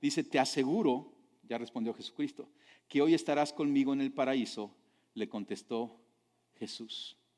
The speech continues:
Ahora, este ejemplo donde no tenemos bautizo nos, nos, nos enseña cómo, o sea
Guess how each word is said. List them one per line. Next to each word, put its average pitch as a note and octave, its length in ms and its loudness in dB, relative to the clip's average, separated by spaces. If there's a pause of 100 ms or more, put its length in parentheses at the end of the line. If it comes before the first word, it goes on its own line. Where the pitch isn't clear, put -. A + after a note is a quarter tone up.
(260)
Ahora, F#3+ 240 0
este A#3 240 2
ejemplo A3 360 2
donde D3 180 4
no G3 80 -2
tenemos F#3 320 0
bautizo D3 500 2 (240)
nos, C#3+ 240 0
nos, - 380 0
nos C#3+ 240 0
enseña D3 560 4
cómo, F#3+ 400 6 (160)
o F3 80 0
sea F#3 260 6